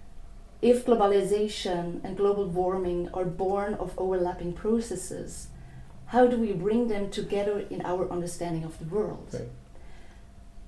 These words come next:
Speaker 1: That question was deeply rooted in a dissatisfaction with the theories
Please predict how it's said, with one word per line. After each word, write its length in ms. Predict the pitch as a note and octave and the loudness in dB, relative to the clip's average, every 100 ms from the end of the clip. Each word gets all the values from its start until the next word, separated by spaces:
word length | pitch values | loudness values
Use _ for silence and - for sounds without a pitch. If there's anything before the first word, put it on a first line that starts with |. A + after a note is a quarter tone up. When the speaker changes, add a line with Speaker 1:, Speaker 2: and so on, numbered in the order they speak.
| - - - | -14 -14 -4
Speaker 1:
That 300 | F#3+ C4 - | 4 4 4
question 480 | - C#4+ D4+ C4+ A#3 | 2 2 2 2 4
was 200 | G#3+ G#3 | 4 2
deeply 480 | - C4+ D#4 C4 G#3+ | 0 0 2 2 4
rooted 560 | G3 A#3 C#4+ B3+ A#3 A3+ - | 4 6 6 8 6 4 -6
in 140 | G#3+ | -4
a 260 | G3+ G3 F#3+ - - - | -4 -4 -6 -12 -14 -4
dissatisfaction 1300 | F#3 C#4+ D4+ B3 G3+ G3 - - F3 - - F#3+ F#3 - | 2 2 2 0 0 -2 -4 -4 -4 -6 -8 -6 -6 -4
with 320 | F3 F#3 - | -2 -2 -2
the 360 | F#3 F3+ F3 - - - - - - | -2 0 0 -4 -12 -16 -16 -14 -4
theories 680 | C4 C4+ A3 E3 D#3+ - | 2 4 4 2 -4 -8